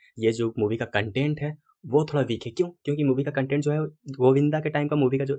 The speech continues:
अब अल्ला वैकुंठपुरम आप देखे होंगे अल्लू अर्जुन का, तो उसमें भी नॉर्मल स्टोरी था, वही सेम स्टोरी यहाँ पे भी है कि बच्चे की अदला बदली हो जाती है और वही स्टोरी चलता है, जो कि गोविंदा के टाइम में चलता था स्टोरी। तो स्टोरी लाइन हाँ वीक है, लेकिन कार्तिक आर्यन और कृति सेनन का परफॉर्मेंस नहीं वीक है।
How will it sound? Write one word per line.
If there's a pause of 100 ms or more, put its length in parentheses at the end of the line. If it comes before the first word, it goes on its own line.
अब
अल्ला
वैकुंठपुरम
आप
देखे
होंगे
अल्लू
अर्जुन
का,
तो
उसमें
भी
नॉर्मल
स्टोरी
था, (240)
वही
सेम
स्टोरी
यहाँ
पे
भी
है
कि
बच्चे
की
अदला
बदली
हो
जाती
है (240)
और
वही
स्टोरी
चलता
है,
जो
कि
गोविंदा
के
टाइम
में
चलता
था
स्टोरी।
तो
स्टोरी
लाइन
हाँ
वीक
है, (280)
लेकिन
कार्तिक
आर्यन
और
कृति
सेनन
का
परफॉर्मेंस
नहीं
वीक
है।